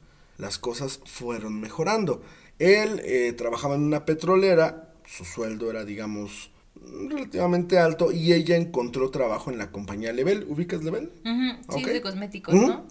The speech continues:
Speaker 1: sí, sí, sí,
Speaker 2: Ajá.
Speaker 1: es-, exacto. Level. Y bueno, lo comentábamos, ¿no? Las cosas fueron mejorando durante los siguientes tres años.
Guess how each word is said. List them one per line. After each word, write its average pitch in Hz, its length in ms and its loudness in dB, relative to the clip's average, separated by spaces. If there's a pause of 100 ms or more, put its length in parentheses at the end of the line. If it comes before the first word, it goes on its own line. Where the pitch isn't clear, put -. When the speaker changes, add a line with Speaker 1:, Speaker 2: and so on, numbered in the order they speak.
Speaker 1:
sí, 175 180 0
sí, 233 100 -6
sí, - 40 -6
Speaker 2:
Ajá. 247 80 4
Speaker 1:
es-, 233 140 0
exacto. 226 340 -4 (500)
Level. 214 300 6 (600)
Y - 60 2
bueno, 233 220 12
lo 180 100 4
comentábamos, 196 560 6
¿no? 208 100 2
Las 190 180 2
cosas 180 280 2
fueron 175 240 4
mejorando 226 460 4
durante 156 260 4
los 151 120 0
siguientes 160 360 -2
tres 175 220 0
años. 185 420 2